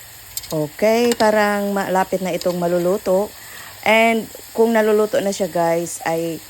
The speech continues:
i-drain natin siya. Lagyan natin ng paper towel para ma-drain yung,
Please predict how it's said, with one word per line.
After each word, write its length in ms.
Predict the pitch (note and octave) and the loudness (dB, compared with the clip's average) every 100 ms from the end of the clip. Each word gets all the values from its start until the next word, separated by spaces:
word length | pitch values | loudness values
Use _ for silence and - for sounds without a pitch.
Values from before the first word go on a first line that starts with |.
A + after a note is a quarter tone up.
| - - - | -20 -16 -4
i-drain 480 | F3+ D#3 F3+ F3+ | -2 4 4 4
natin 320 | F3+ E3+ E3+ E3+ | 0 -2 -2 -4
siya. 240 | - D#3+ | -2 0
Lagyan 320 | D#3+ D#3 D#3+ | 0 0 0
natin 320 | D#3+ D#3 D#3 | -2 -2 -2
ng 160 | D#3 D#3 | -2 -4
paper 240 | D#3 D#3 | -6 -6
towel 480 | D3 D3 D3+ F3+ A3+ | -6 -6 -2 -2 -4
para 240 | F3+ E3 E3 | -4 -4 -2
ma-drain 640 | D#3+ D3 D#3 D3+ D3+ D3+ | -4 -2 -2 0 0 -2
yung, 320 | D3+ D3+ D3 | -2 -2 -2